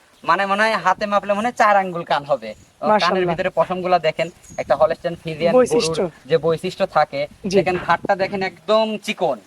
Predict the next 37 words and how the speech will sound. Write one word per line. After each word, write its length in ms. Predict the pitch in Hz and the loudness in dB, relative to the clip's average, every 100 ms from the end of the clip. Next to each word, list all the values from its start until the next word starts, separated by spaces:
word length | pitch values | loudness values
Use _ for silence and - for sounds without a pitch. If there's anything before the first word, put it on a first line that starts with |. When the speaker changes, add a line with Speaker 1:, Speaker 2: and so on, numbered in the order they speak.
| - | 0
Speaker 2:
চিকন। 260 | 262 247 190 | 2 4 2
Speaker 1:
এবং 140 | 165 185 | 0 2
মাজাটা 280 | 185 170 185 | 4 4 -2
দেখেন 220 | 180 180 | -4 -6
কতটুকু 380 | 165 156 135 151 | -8 -10 -10 -12
ভারী। 260 | 139 117 - - - | -6 -8 -8 -18 0
Speaker 2:
মাশাআল্লাহ, 420 | 208 185 - 185 180 | 2 2 2 2 2
Speaker 1:
মানে 60 | |
Speaker 2:
দর্শক। 180 | 180 180 | 2 0
Speaker 1:
এখানে 200 | 302 220 | -4 -4
চিকন 300 | 220 214 214 | -8 -6 -2
হবে 260 | 190 202 247 | 0 2 2
আর 240 | 269 170 226 | 0 2 2
Speaker 2:
জি। 60 | |
Speaker 1:
আস্তে 140 | 202 202 | 2 0
আস্তে 220 | 190 214 | -6 -8
মোটা 240 | 185 151 | -8 -6
হবে, 200 | 147 131 107 | -6 -6 -2
মাজা 260 | 147 156 | 0 0
পর্যন্ত, 360 | 160 147 147 - | -2 -8 -12 -14
মাজার 380 | 160 156 156 156 | -2 0 0 -4
দিকে 180 | 170 202 190 | -8 -12 -8
গেলে 160 | 196 277 - - - | -4 -4 -6 -8 -8
আস্তে 180 | - 214 | -6 -6
আস্তে 180 | - 226 - 202 | -6 -10 -4 2
Speaker 2:
ভাইয়া, 260 | 214 254 | 6 6
এই 80 | 233 | 6
Speaker 1:
শরীরটা 40 | 247 | 4
Speaker 2:
যে 180 | 269 | 4
Speaker 1:
চওড়া 120 | 269 - | 2 -4
হবে। 140 | 214 | -2
Speaker 2:
নাভির 380 | 226 254 277 285 | 2 2 2 -4
তো 60 | 285 | -6
কোনো 100 | 277 254 | -2 -2
অংশ 120 | 220 233 | -4 -6
নেই 160 | 202 | -6
ভাই। 160 | 185 | -2